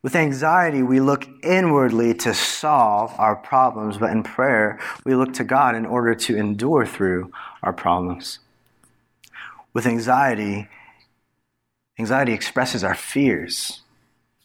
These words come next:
but prayer, prayer actually expresses and works out our faith. And so in order to triumph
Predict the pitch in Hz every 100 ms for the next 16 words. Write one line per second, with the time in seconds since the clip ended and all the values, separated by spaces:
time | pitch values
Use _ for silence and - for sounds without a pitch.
0 | _ _ _ _ _ _ - - - 165
1 | 139 90 98 - _ _ _ _ _ _
2 | _ _ - - 139 113 95 104 107 95
3 | - - - 127 127 90 90 104 - _
4 | 110 107 104 107 - - 139 104 101 -
5 | - _ _ _ _ 107 101 101 92 -
6 | _ - - - 131 98 - - _ _
7 | _ _ _ _ _ _ _ _ _ _
8 | - - - 147 - 180 - - 208 226
9 | 170 - - - 190 196 175 -